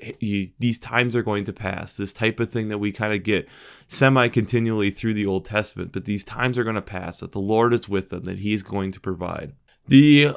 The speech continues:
psalm this week is actually something that should be fairly familiar if you were at an Ash Wednesday service. It's Psalm fifty-one, verses one through twelve, which we get the,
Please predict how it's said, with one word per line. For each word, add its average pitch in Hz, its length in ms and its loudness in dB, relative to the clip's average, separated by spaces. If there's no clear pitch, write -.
psalm 196 640 8
this 127 260 6
week 110 400 2
is 120 140 0
actually 131 380 2
something 123 380 0
that 117 180 -2
should 135 180 0
be 135 100 6
fairly 123 360 2
familiar 117 480 2
if 107 160 -4
you 113 120 2
were 110 240 2
at 110 220 4
an 107 140 -2
Ash 107 400 0
Wednesday 110 400 0
service. 101 500 2
It's - 260 -2
Psalm 123 360 4
fifty-one, 110 720 0
verses 101 360 -2
one 101 220 -2
through 104 180 -4
twelve, 90 440 -2
which 92 200 -4
we 107 80 0
get 98 300 -4
the, 95 220 0